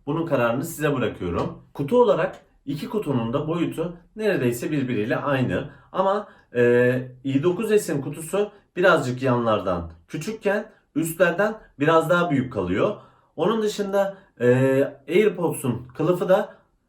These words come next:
ağırlık olarak çok fazla. Bu ise çok hafif. Yani şöyle söyleyeyim, ben AirPods'un iki kulaklığını bir elime aldığımda bu kutuda o kadar ağırlıkta. Ayrıca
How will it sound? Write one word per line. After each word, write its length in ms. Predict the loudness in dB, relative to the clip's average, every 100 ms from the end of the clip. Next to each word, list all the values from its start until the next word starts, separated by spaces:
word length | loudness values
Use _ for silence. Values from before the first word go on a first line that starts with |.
| _ _ 2
ağırlık 500 | 6 6 4 2 2
olarak 420 | 2 4 0 -6 _
çok 280 | -2 0 2
fazla. 520 | 2 4 0 0 -4 -20 _
Bu 200 | -4 -2
ise 240 | -2 -4 -6
çok 280 | -6 -4 -4
hafif. 420 | -2 -2 -4 -10 _ _
Yani 240 | -2 -2
şöyle 280 | -2 -2 -2
söyleyeyim, 420 | 0 0 0 -2 -6 -14 -18 -4
ben 200 | -2 -2 -8 -20 -20 -20 -20 _ _ _
AirPods'un 720 | -2 0 0 -2 -2 -4 -6 -6
iki 220 | -6 -4
kulaklığını 540 | 0 0 0 -2 -2 0
bir 120 | 0
elime 220 | 0 0
aldığımda 800 | 0 0 0 0 0 0 -2 -4 -18 _ -6
bu 120 | -6
kutuda 500 | -6 0 0 0 -4 _ _
o 140 | -2
kadar 280 | 2 4 4
ağırlıkta. 840 | 2 0 0 0 -6 -2 -2 -2 -10 _ _ 0
Ayrıca 540 | 2 2 2 0 0